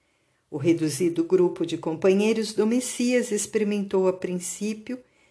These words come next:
certas dificuldades para harmonizar-se. Pequeninas contendas geravam a separatividade entre eles.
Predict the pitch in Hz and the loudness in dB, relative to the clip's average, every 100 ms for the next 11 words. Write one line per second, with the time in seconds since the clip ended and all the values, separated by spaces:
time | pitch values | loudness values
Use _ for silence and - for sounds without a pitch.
0 | _ - 240 269 277 262 - 233 233 220 | _ -2 2 2 2 0 0 -4 -4 -2
1 | 220 - 175 175 175 - 175 180 180 190 | -2 0 0 0 -2 -6 -2 -2 0 2
2 | 208 214 214 226 - 147 135 131 - - | 2 2 0 -2 -2 -4 -4 -8 -12 -14
3 | - _ _ _ _ _ - 180 185 170 | -18 _ _ _ _ _ -2 2 4 4
4 | 175 185 180 - - 165 170 180 190 233 | 4 2 2 0 0 0 0 0 0 0
5 | 196 190 180 180 170 185 185 156 147 - | 0 0 0 2 4 2 0 -6 -8 -14
6 | _ _ - 165 - 226 226 202 190 190 | _ _ -14 -10 2 2 4 2 2 0
7 | 175 180 160 156 151 165 160 175 180 156 | 0 0 2 0 0 -4 -6 -2 0 2
8 | 147 123 - - | -2 -6 -14 -18